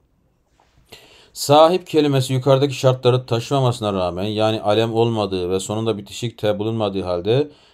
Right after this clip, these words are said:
istisnai terhim yapılır ve pratikte çok kullanılmaktadır.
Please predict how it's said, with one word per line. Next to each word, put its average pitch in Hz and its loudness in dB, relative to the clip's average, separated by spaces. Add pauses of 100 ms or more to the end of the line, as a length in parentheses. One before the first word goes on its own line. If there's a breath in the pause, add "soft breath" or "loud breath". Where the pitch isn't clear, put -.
(140 loud breath)
istisnai 113 -4
terhim 107 -2
yapılır 107 -4
ve 113 -2
pratikte 104 -2
çok 120 -8
kullanılmaktadır. 107 -4